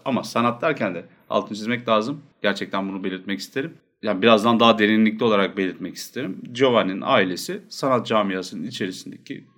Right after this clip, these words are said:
e, bir şey değildir. Sanat eliti değil. Aksine sanatın meslekten bu işi yapan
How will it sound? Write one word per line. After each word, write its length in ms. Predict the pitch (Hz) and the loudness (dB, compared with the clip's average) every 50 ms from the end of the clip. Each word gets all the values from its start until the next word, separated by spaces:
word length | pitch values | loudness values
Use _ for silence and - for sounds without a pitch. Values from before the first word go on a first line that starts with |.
| _ - | _ -18
e, 240 | - 110 113 110 107 | -14 -14 -12 -8 -6
bir 280 | 120 113 101 - - | -6 -6 -6 -8 -12
şey 280 | - - - 110 107 104 | -6 -2 0 0 0 0
değildir. 360 | 101 104 95 82 78 - - - _ _ _ _ | -2 -4 -6 -6 -10 -14 -20 -20 _ _ _ _
Sanat 340 | - - - 107 117 123 117 | -8 -2 0 2 2 2 0
eliti 360 | - 110 107 104 - - 104 | -2 -4 -4 -6 -6 -8 -6
değil. 240 | 104 110 127 - - - - _ _ _ _ - | -4 -4 -4 -4 -8 -14 -20 _ _ _ _ -4
Aksine 460 | - 117 - - - - 123 139 - - _ _ _ | -4 -4 -4 -4 -8 -8 -8 -10 -10 -12 _ _ _
sanatın 600 | - - - 107 98 101 101 - 151 160 156 - _ _ _ _ _ _ _ | -14 -8 -6 -4 -4 -4 -4 -6 -6 -6 -8 -12 _ _ _ _ _ _ _
meslekten 640 | - 101 107 - - 113 104 101 - 127 127 117 101 | -4 -4 -4 -2 -2 -2 -2 0 2 2 2 2 2
bu 100 | 98 95 | 0 -2
işi 180 | 85 - - 95 | -2 -4 -4 -4
yapan 320 | 87 85 - 90 80 78 | -4 -2 -2 -4 -4 -4